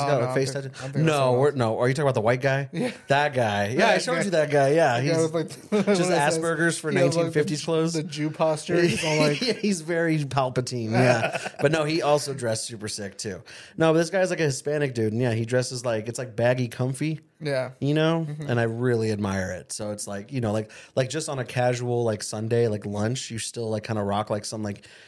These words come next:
Speaker 1: like, you could, they call 'em, like, casual loafers, but, like, to
Speaker 2: Mm-hmm.
Speaker 1: any other person, it's, like, dress shoes,
Speaker 2: Yeah.
Speaker 1: you know? Looks good. So
Speaker 2: Yeah,
Speaker 1: I've been
Speaker 2: man.
Speaker 1: kinda jonesing. So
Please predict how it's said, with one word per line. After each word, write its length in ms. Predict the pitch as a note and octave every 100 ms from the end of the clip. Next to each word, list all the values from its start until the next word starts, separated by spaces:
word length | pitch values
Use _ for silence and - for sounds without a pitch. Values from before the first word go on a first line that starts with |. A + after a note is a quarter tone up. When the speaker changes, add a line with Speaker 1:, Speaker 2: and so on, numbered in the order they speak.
| - _ _ _ _ _
Speaker 1:
like, 120 | - D3
you 60 |
could, 100 | D#3+
they 100 | D#3+
call 140 | D#3 D3+
'em, 80 |
like, 120 | A#2+ -
casual 580 | B2 B2 B2 C3 C#3
loafers, 500 | C#3 C#3 C3+ C#3+ C#3
but, 220 | A#2+ A#2 G#2
like, 260 | A2 G#2+ -
to 140 | B2
Speaker 2:
Mm-hmm. 140 | A#2
Speaker 1:
any 240 | A2+ A#2+ A#2
other 180 | A2 A2
person, 320 | A#2 A#2 A#2+
it's, 100 | A2
like, 120 | G#2
dress 380 | G2 G#2 G#2 G#2
shoes, 640 | - - A#2+ A#2+ B2 B2
Speaker 2:
Yeah. 140 | D3 C3+
Speaker 1:
you 60 |
know? 320 | C3 C3+ C#3+ C#3 - - - _
Looks 180 | B2 G#2+
good. 300 | - G2 E2 F#2+ _ _ _ _ _
So 120 | G#2
Speaker 2:
Yeah, 60 | G2+
Speaker 1:
I've 80 | G#2
been 120 | G#2+
Speaker 2:
man. 240 | A#2+ A2
Speaker 1:
kinda 0 |
jonesing. 380 | A2 A2+ A2 G#2
So 300 | - A#2